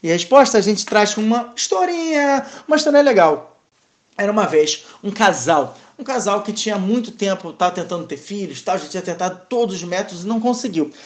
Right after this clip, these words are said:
E existe essa realidade, que tem gente que quando desiste é quando realmente é concebido a criança, né? Muitos casos acontecem assim, até o Rav Shakir Badana tava falando. Então, esse foi um dos casos. Eles, depois de muito esforço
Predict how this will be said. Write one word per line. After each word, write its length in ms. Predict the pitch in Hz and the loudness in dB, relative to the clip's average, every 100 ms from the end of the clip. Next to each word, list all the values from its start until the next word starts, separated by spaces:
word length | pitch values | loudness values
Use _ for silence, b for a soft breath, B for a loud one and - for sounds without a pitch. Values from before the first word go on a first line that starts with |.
| B | B
E 60 | 359 | -4
existe 200 | 277 320 | -4 -2
essa 160 | 302 | -2
realidade, 540 | 277 277 311 190 185 180 | 0 0 2 2 2 0
que 80 | - | -6
tem 100 | 196 | -6
gente 220 | 185 185 | -6 -10
que 60 | |
quando 180 | 202 196 | -8 -8
desiste 540 | 196 190 135 196 214 226 | -6 -6 -6 -4 -2 -4
é 20 | |
quando 240 | 220 220 | 0 0
realmente 540 | 220 214 185 226 - B 247 B | 0 0 0 -2 -4 B -14 B
é 140 | 180 | -2
concebido 680 | 185 190 202 202 151 156 156 | -2 -4 -4 -4 -2 -4 -4
a 40 | 165 | -4
criança, 560 | 202 170 160 143 131 | -4 -4 -4 -6 -8
né? 100 | 127 | -12
Muitos 280 | 147 160 - | -12 -12 -10
casos 260 | - 147 143 | -6 -6 -6
acontecem 440 | 147 139 143 151 | -10 -8 -8 -8
assim, 200 | 143 - | -10 -10
até 160 | 135 135 | -6 -2
o 80 | 143 | 0
Rav 120 | 135 | -2
Shakir 240 | 143 139 | -4 -4
Badana 380 | 135 135 131 131 | -4 -4 -4 -6
tava 200 | 131 143 | -4 -2
falando. 320 | 214 226 107 - B B B B | 0 -2 -4 -14 B B B B
Então, 300 | 330 254 269 | -2 6 6
esse 160 | 269 269 | 6 2
foi 100 | 294 | 0
um 40 | |
dos 160 | 302 - | 0 2
casos. 380 | - 226 - - - | 4 4 4 -6 -6
Eles, 180 | 208 | -2
depois 340 | 220 220 220 208 | 0 2 2 2
de 80 | 202 | -2
muito 260 | 202 240 | -4 -4
esforço 640 | 294 - 233 233 - 277 | -6 2 2 2 -2 -12